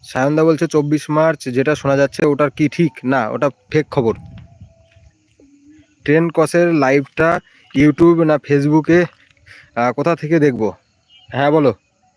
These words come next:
কোথায়? সিগন্যাল আমি দেখিনি। এ, গাড়ি আসছে, রাখো, রাখো, রাখো, রাখো, রাখো, রাখো, রাখো।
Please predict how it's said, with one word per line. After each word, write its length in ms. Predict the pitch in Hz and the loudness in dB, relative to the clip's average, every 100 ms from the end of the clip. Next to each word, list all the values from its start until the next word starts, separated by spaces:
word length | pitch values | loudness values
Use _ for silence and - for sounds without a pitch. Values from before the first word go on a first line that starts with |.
| _ _ _ - 1077 932 932 906 880 1077 _ 1077 - _ 135 _ - _ - - 160 170 _ - - - _ _ _ _ _ _ _ _ _ _ _ | _ _ _ -20 -20 _ -20 -20 -20 -20 _ _ -20 _ _ _ -20 _ -20 -20 -20 -20 _ -20 -20 -20 _ _ _ _ _ _ _ _ _ _ _
কোথায়? 440 | - 147 151 117 104 | -4 -2 0 -2 -4
সিগন্যাল 380 | - 143 165 | 0 2 2
আমি 120 | 175 165 | 2 2
দেখিনি। 280 | 143 165 | 2 2
এ, 100 | 208 | 4
গাড়ি 180 | 175 170 | 4 2
আসছে, 180 | 170 165 | 0 0
রাখো, 160 | 156 185 | 0 0
রাখো, 200 | 180 180 | 0 0
রাখো, 180 | 170 | 0
রাখো, 200 | 175 156 | -2 -2
রাখো, 220 | 156 143 127 - - - - - - - | -2 -2 -4 -8 -16 -16 -16 -18 -10 -6
রাখো, 200 | 151 110 - - | -4 -6 -10 -6
রাখো। 220 | 123 120 | -4 -4